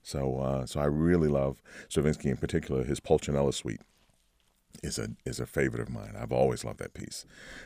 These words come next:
Um, and I think, uh, the other composer that I have to mention, of course, is Mozart. Um, not only the concerto, but in his symphony work, the bassoon has a unique voice there. It has a prominent voice, and we have a unique role there. We, we transition from being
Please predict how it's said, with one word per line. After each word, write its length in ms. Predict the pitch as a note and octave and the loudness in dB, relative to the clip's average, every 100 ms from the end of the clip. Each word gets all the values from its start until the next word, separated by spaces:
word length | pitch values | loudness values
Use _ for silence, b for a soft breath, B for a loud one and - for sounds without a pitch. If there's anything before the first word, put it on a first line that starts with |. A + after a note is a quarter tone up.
| B | B
Um, 520 | - B1 B1 A#1+ A#1+ A#1+ - | -8 -6 -4 -4 -6 -8 -6
and 100 | C2+ | -6
I 60 | |
think, 340 | B1 E2+ F2 - - - - - | -2 0 0 -2 -12 -12 -12 -6
uh, 140 | C2+ | -4
the 160 | B1+ C#2+ | 2 6
other 240 | E2 F2 | 8 6
composer 420 | - D2+ D2+ C2+ B1+ | 4 0 0 0 0
that 100 | B1 | -2
I 60 | |
have 260 | A#1 D#2 D#2 | 0 0 0
to 80 | B1+ | -4
mention, 380 | A#1 - A1 A#1 B B | -4 -6 -10 -10 B B
of 80 | - | -10
course, 320 | - G#1+ A1 | -4 -4 -4
is 100 | B1 | -8
Mozart. 420 | - G1+ - - - _ _ b b b b b | -6 -6 -8 -12 -16 _ _ b b b b b
Um, 580 | - B1 B1 B1 A#1+ C2+ - | -8 -4 -4 -4 -8 -12 -2
not 300 | D2+ D2 D2 | 4 6 6
only 220 | D2 C#2 | 6 4
the 100 | B1+ | 0
concerto, 720 | - C2+ - D3+ B1+ A1+ B1 _ B B B - | -4 -4 2 2 2 0 -6 _ B B B 2
but 240 | C#2+ C#2 - - | 4 4 0 2
in 140 | E2 | 2
his 140 | D#2 | 2
symphony 380 | - C#3 C3+ B1+ | 2 0 0 -2
work, 380 | A1+ G1+ - - _ - | -2 -6 -8 -20 _ -6
the 100 | C2 | -2
bassoon 440 | C2+ - G2 F2 | 0 4 4 4
has 240 | D#2 C#2+ | 4 2
a 100 | D2 | 2
unique 340 | C#2+ D2 D#2+ C#2 | 2 4 2 2
voice 320 | D#2 D2+ - | 4 2 2
there. 240 | B1+ G1+ - | -6 -6 -4
It 20 | |
has 160 | C#2+ | -2
a 100 | C2+ | 0
prominent 500 | B1+ - D2+ D#2 D2 | -2 0 0 2 0
voice, 320 | B1+ C#2 D2 - | 2 2 2 0
and 140 | C2+ | -2
we 80 | C2+ | 0
have 140 | C#2+ | 0
a 60 | C2+ | 0
unique 320 | C#2 C#2+ C#2+ | 0 -2 0
role 220 | D2 C#2+ | 0 2
there. 300 | C#2+ C#2 C#2 | 0 0 -2
We, 260 | C2+ C#2 C#2 | -4 -6 -6
we 140 | B1+ | -6
transition 520 | B1 D#2+ C#2+ D2+ - | 0 2 2 0 -2
from 180 | D2+ D2 | -2 0
being 340 | C#2+ D2 C#2+ | 2 4 2